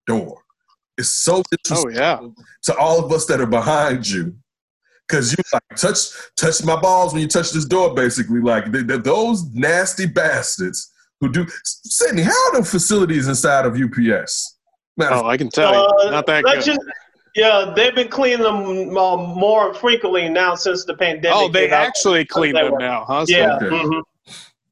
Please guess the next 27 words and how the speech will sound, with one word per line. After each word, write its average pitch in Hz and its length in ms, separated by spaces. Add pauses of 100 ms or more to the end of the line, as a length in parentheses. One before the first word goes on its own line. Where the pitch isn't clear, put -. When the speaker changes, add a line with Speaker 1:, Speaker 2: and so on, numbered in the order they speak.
(760)
Speaker 1:
So - 60
Speaker 3:
They 196 140
Speaker 2:
Yeah, 185 80
Speaker 3:
stepped 226 240
Speaker 2:
picture, 190 80
Speaker 3:
it 180 60
up. 233 140
Speaker 2:
uh, 208 520 (120)
what, 190 240
like, 160 380
uh, 151 480 (380)
the 151 100
jail 180 480
cell 214 420
back 175 380
in, 170 160
like, 156 500
uh, 147 300
the 143 160
Green 165 440
Mile? 185 560 (120)
Yeah, 139 160
something 180 320
like 147 240
that 117 320
is 113 260
the 110 240